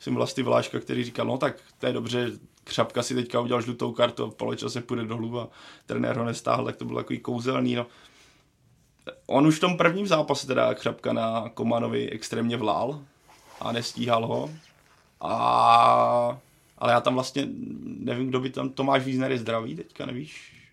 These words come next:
Celkem mě zajímalo, kdyby tam nasadil trenér Weber někoho jiného už, ale od začátku, protože mně přišlo, že Tomáš Křapka prostě Komana nestíhá. A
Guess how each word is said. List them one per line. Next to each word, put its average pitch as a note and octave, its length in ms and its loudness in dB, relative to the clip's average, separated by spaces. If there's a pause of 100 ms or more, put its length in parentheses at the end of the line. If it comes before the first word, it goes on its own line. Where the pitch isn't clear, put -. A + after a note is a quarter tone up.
(1300)
Celkem C#3 340 2
mě D3+ 120 2
zajímalo, D3 280 4
kdyby D3 160 0
tam D3 140 4
nasadil C#3+ 420 0
trenér C#3 340 -2
Weber C3 300 0
někoho C3 260 -2
jiného C3 320 0
už, - 500 -8
ale B2+ 140 4
od B2+ 120 0
začátku, B2 500 -4
protože A#2 400 -12
mně A#2+ 140 -8
přišlo, A#2+ 300 -12
že A#2+ 100 -12
Tomáš A#2 260 -10
Křapka - 300 -12
prostě A2+ 300 -14
Komana A2+ 260 -6
nestíhá. A#2 560 -10 (500)
A A#1 380 0